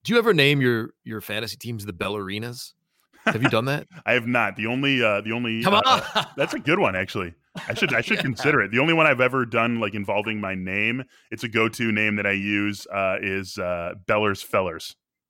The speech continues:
Speaker 1: Well, that's just, that just rhymes, right?
Speaker 2: Yeah, that does, that does rhyme. You're very good at rhyming.
Speaker 1: Well, I mean, <laughs> I didn't know if there was any more significance to it.
Speaker 2: No, no, no. Just,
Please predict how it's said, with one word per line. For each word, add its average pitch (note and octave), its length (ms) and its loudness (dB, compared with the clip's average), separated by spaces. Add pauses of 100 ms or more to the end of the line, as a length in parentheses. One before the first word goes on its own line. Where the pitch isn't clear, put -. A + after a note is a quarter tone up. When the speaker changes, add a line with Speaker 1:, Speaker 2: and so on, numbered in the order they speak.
(1000)
Speaker 1:
Well, A#2+ 80 -8
that's A#2 140 -8
just, A2 120 -8
that G2+ 120 -4
just - 180 -8
rhymes, F2+ 480 -2
right? G2 240 -6 (160)
Speaker 2:
Yeah, E3 140 0 (240)
that G2 100 -8
does, C3+ 220 0
that E2+ 120 -6
does D3 160 -4
rhyme. D#2+ 240 -8
You're F2 120 -12
very G2+ 240 -4
good A2 120 -4
at A2 120 -2
rhyming. A#2 320 -2 (440)
Speaker 1:
Well, D#3 140 4
I F3 40 4
mean, F#3 140 4
<laughs> - 180 2
I - 0 -
didn't F3+ 180 4
know F#3 80 6
if C#3+ 80 2
there E3+ 80 6
was D3 80 6
any D3+ 120 6
more C#3+ 140 6
significance B2 600 -2
to F#2+ 160 -8
it. F2 100 -12 (180)
Speaker 2:
No, D#3 160 8
no, C3+ 80 4
no. G#2+ 160 4
Just, A#2+ 220 -12